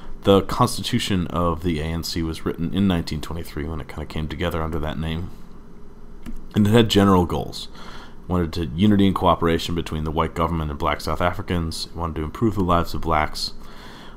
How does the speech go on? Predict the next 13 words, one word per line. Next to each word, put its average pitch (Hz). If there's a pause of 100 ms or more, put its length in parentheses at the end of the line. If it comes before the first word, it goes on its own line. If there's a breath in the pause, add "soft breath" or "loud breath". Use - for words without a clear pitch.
(120 loud breath)
um, -
address 95
the 98
concerns 107
that 87
blacks 85
had 78
about 80
their 85
life 82
in 78
South 78
Africa. 101